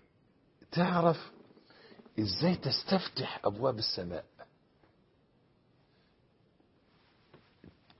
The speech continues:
تفتتحها للدعاء، إزاي تستنزل الرحمات،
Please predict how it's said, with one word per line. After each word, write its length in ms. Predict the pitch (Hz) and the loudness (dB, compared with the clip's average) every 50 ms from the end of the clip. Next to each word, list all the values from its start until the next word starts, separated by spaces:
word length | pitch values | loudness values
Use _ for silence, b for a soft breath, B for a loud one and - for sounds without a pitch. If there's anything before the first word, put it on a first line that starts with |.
| _ _ - - - | _ _ -16 -10 -8
تفتتحها 840 | 110 - - - - 147 139 - 202 - - - - - 147 143 - - _ _ _ _ _ _ _ _ _ _ _ _ - 104 | -8 -8 -4 -2 -2 -2 0 0 -2 -2 -4 -4 -4 -4 -4 -4 -6 -12 _ _ _ _ _ _ _ _ _ _ _ _ -4 -4
للدعاء، 500 | 95 87 82 87 92 - 131 117 - - - B B B B B B B B B B B - | -2 -2 -2 -2 0 0 0 0 -2 -6 -12 B B B B B B B B B B B 0
إزاي 280 | 120 117 101 139 185 175 | 2 4 6 6 6 4
تستنزل 1000 | - - 147 135 - - - - - 180 185 180 165 151 127 101 98 123 117 110 | 4 2 2 2 0 0 -2 2 4 6 8 8 8 8 6 6 6 6 8 8
الرحمات، 760 | 110 95 101 107 - - 107 113 113 101 85 - - - - | 8 8 6 4 0 0 0 0 0 0 -2 -4 -10 -16 -16